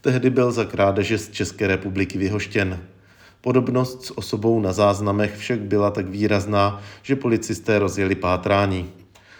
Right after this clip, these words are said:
Zadržet se jej podařilo díky všímavosti policisty z brněnských Židenic. Ten podezřelého ve svém volnu potkal na vlakovém nádraží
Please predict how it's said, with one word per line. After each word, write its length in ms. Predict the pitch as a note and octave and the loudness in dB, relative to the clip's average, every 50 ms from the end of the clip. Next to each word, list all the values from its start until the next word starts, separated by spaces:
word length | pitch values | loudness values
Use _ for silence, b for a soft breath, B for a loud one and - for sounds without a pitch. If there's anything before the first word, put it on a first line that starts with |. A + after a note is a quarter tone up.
| B B B | B B B
Zadržet 460 | G2+ A2 G#2 G#2+ A2 G2 A2+ A2 - | 0 0 2 2 0 0 0 -2 -2
se 120 | - B2+ | 0 0
jej 120 | C3 B2+ A#2+ | 0 0 0
podařilo 560 | - - G#2 G#2+ G#2 G2+ - A2+ A2+ A2+ A2+ | -2 -2 0 0 0 0 0 0 2 2 2
díky 320 | G#2+ G#2 G#2 G2+ - B2 | 2 -2 -8 -4 -6 -6
všímavosti 680 | B2+ - - - G#2+ G2+ G2+ G2 G2+ F#2+ - - B2 | -6 -6 -8 -6 -4 -2 -2 -2 -2 -4 -4 -6 -6
policisty 600 | A2 - - G#2+ G#2 - - A#2+ - - - B2 | -4 -2 -2 -2 -2 -2 -4 -8 -8 -4 -2 -2
z 60 | G#2+ F#2+ | -2 0
brněnských 680 | F#2 G#2 G2 F#2+ F#2+ F#2 F2 - - - A2 G2+ E2 | -2 -2 0 0 0 -2 -4 -6 -6 -4 -4 -4 -2
Židenic. 640 | - G#2+ G2+ G#2+ A2 G#2+ G2 F#2 F#2+ - - - B B B B B B B B B | -2 -2 0 0 0 0 0 -4 -4 -8 -16 -18 B B B B B B B B B
Ten 200 | - C3+ C3 B2 | -2 -2 0 0
podezřelého 760 | - A#2+ A2+ A#2+ A2 G2+ - - A#2+ A#2 A2+ A2+ G#2+ G#2+ A2+ | -2 0 2 2 0 0 0 0 2 4 4 2 2 0 0
ve 100 | A2 A2+ | -2 -2
svém 300 | A2 - A#2 A#2+ A#2 A2+ | -4 -2 -2 -2 -2 0
volnu 320 | G#2 G#2+ A2 A2 A2+ A#2 A#2 | 0 0 0 2 2 0 -2
potkal 520 | A#2 - F#2+ - - - G#2+ G2+ G2+ G2+ | -2 -6 -8 -8 -4 0 2 2 2 2
na 100 | G2+ G2+ | 0 0
vlakovém 520 | F#2+ G2 G2 F#2+ - G#2+ G2+ G#2+ G#2+ G2+ | 2 0 0 -2 -2 -2 0 0 0 0
nádraží 640 | G2+ F#2+ F#2+ F#2 F2 F2 G2 F#2+ F2 F#2 G#2 A2 G#2+ | 0 0 0 0 0 0 -2 -2 -2 -2 -4 -6 -8